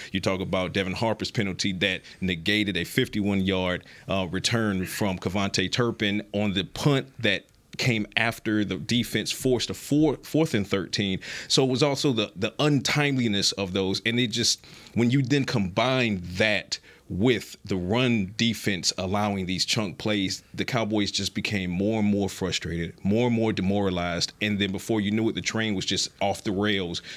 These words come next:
in Arizona. And really, there was not much that the Cowboys could do. It felt like they could climb back into the game, but then guess what? Every time they tried to climb back into the game, there was another penalty.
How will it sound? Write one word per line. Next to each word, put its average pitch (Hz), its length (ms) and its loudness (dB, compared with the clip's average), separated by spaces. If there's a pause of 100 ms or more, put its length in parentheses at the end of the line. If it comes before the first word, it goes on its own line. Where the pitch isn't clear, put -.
in 98 100 -2
Arizona. 95 560 0
And 104 180 0
really, 131 200 2
there 120 160 2
was 127 160 2
not 120 240 -2
much 113 260 0
that 95 160 -2
the 101 60 -4
Cowboys 104 520 0
could 110 360 0
do. 127 200 4
It 113 100 2
felt 170 260 4
like 117 220 0
they 113 140 4
could 117 280 0
climb 113 260 0
back 107 220 2
into 107 160 -2
the 107 80 0
game, 104 260 0
but 92 140 -2
then 98 120 0
guess 92 240 -2
what? 85 180 -2 (340)
Every 98 160 0
time 101 240 0
they 98 80 0
tried 104 240 0
to 85 80 -10
climb 101 220 -2
back 98 180 0
into 107 160 -2
the 98 80 -2
game, 110 320 -2 (240)
there 98 100 -2
was 95 100 0
another 95 220 -2
penalty. - 460 -4